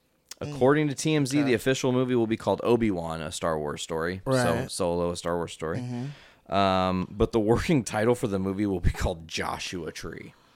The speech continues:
Speaker 1: Really?
Speaker 2: Weird.
Speaker 1: Why?
Speaker 2: I don't know.
Speaker 1: That's not right.
Speaker 2: That's, that is weird.
Speaker 1: <laughs> That's
Speaker 2: Uh,
Speaker 1: not, that's not correct.
Speaker 2: and allegedly, the director attached to this film is Stephen Daldry.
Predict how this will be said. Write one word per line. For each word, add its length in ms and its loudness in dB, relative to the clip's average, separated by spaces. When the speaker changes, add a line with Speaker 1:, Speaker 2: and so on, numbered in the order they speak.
Speaker 1:
Really? 380 -2
Speaker 2:
Weird. 340 -4
Speaker 1:
Why? 400 -2
Speaker 2:
I 100 -2
don't 100 2
know. 300 4
Speaker 1:
That's 240 -6
not 240 -14
right. 320 -16
Speaker 2:
That's, 260 0
that 160 4
is 100 -2
weird. 280 0
Speaker 1:
<laughs> 20 -4
That's 380 4
Speaker 2:
Uh, 520 6
Speaker 1:
not, 260 -4
that's 400 -2
not 240 -6
correct. 320 -10
Speaker 2:
and 100 4
allegedly, 640 4
the 100 4
director 440 2
attached 340 -2
to 40 -2
this 200 -2
film 320 2
is 160 -2
Stephen 580 -4
Daldry. 640 -2